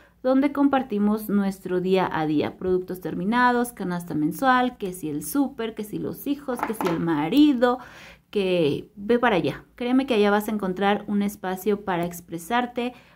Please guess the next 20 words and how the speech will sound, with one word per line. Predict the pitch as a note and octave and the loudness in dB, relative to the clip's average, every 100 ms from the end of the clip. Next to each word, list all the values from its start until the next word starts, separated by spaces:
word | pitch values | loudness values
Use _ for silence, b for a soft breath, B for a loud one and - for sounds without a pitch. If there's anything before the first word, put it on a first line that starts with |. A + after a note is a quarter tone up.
| B | B
para | F#3+ F3 | -2 -2
ser | F#3 G#3 G#3 | -2 -2 -2
tú | F#3+ | -2
misma | F#3+ A#3+ C4 C4 C4+ C4+ - | 0 0 4 4 4 -2 -6
y, | - A3+ A#3+ B3 C4 C4 - | -10 -4 -2 0 0 -2 -4
este, | F#3+ F#3 F#3 E3+ | -4 -4 -6 -8
pues, | F3 F3+ | -8 -8
para | F3+ E3+ | -6 -6
pasar | F3 F3 G3 G3+ | -6 -4 -2 -2
un | G#3 G3+ | -2 -2
ratito | F#3+ F#3+ F#3 | -2 -4 -4
agradable. | F#3+ D#3+ - F#3+ - | -2 -2 -4 -6 -12
Así | - G#3 | -12 -10
que | B3+ | -4
voy | D4+ F4+ | -2 0
a | |
meter | E4+ D4 C4 - | 0 0 -2 -2
estos | - A#3 - A#3+ A#3+ - | -6 -6 -6 -8 -8 -8
tres, | A3 G#3 G#3 G#3 | -4 0 0 0
estos | - B3+ - C4+ C#4 | -2 -2 -2 -2 -2